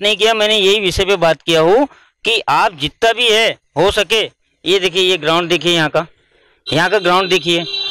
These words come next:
कोई बोलता नहीं उनके खिलाफ में, यहाँ कोई नहीं बोलता है, यहाँ डरते हैं उनसे,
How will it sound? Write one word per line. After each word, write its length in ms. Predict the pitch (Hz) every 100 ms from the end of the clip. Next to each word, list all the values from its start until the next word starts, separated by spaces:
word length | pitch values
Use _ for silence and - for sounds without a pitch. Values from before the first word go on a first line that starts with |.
| -
कोई 140 | 220 208
बोलता 340 | 202 202 254
नहीं 140 | 262
उनके 220 | 262 240 262
खिलाफ 280 | 247 240 233
में, 200 | 233 156 - - 131
यहाँ 320 | 156 190 220 190
कोई 220 | 202 220
नहीं 140 | 220
बोलता 340 | 190 185 160 175
है, 220 | 165 208
यहाँ 160 | 202 175
डरते 340 | 143 139 196
हैं 60 | 190
उनसे, 360 | 135 - 92